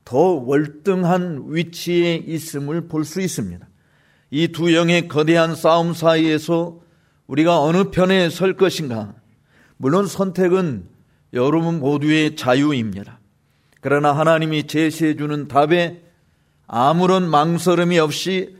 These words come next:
순종한다라고 하는 것은 결코 쉬운 일이 아닐 것입니다. 특별히 두 사이에서 머뭇거리고 있는 자들에게 올바른 판단과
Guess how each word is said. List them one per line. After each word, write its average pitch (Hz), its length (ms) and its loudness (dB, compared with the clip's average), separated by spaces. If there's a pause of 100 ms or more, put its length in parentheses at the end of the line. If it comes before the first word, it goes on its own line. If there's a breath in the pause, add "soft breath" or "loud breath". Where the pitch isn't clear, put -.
(260 soft breath)
순종한다라고 160 1120 0
하는 147 320 -4
것은 147 420 -8
결코 143 460 -6
쉬운 143 400 -8
일이 127 300 -6
아닐 120 320 -2
것입니다. - 560 -8 (640)
특별히 190 380 2
두 170 260 -2
사이에서 165 760 0 (500 soft breath)
머뭇거리고 147 960 0
있는 143 360 -4
자들에게 139 720 0 (500)
올바른 180 680 2
판단과 139 760 -2